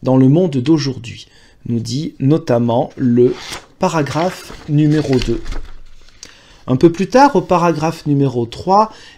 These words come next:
il est question de la cause des divisions,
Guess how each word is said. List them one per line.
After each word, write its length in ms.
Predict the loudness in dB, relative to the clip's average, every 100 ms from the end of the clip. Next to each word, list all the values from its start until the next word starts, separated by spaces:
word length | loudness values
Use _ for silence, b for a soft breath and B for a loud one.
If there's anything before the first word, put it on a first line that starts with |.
| -6
il 180 | 0 2
est 240 | 4 2
question 480 | -2 -4 -6 -2 0
de 80 | 2
la 140 | 0
cause 320 | 0 2 2
des 100 | 0
divisions, 840 | -6 -8 -8 -8 -8 -2 0 0 -4